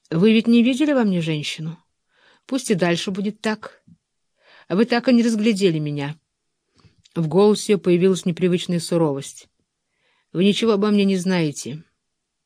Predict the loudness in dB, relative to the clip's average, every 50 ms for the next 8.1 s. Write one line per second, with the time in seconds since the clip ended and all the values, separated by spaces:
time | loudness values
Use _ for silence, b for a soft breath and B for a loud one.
0 | _ _ -2 0 2 4 4 2 2 0 -2 -8 -8 -8 -6 -4 -2 -2 0 2
1 | 0 2 0 0 0 0 0 0 0 -2 0 -2 -2 -2 -4 -8 -10 -12 -14 -16
2 | -16 -18 -18 _ _ _ _ _ _ _ -8 -8 -6 _ -4 -4 -4 -8 -20 _
3 | _ _ _ _ _ _ _ _ _ _ _ _ _ _ _ _ _ _ -4 -4
4 | 0 2 2 2 2 0 -4 -6 -16 -16 -14 -6 -4 -2 0 0 0 0 -2 -4
5 | -2 -2 0 0 2 0 -2 -2 -2 0 0 2 2 2 2 0 0 -2 0 0
6 | -2 -2 0 0 0 0 0 -2 -2 -2 -2 -2 -2 -4 -6 -6 -6 -4 -6 -6
7 | -4 -4 -2 -2 -2 -2 -4 -6 -8 -2 2 4 4 4 2 -4 -8 -10 -10 -12
8 | -14 -14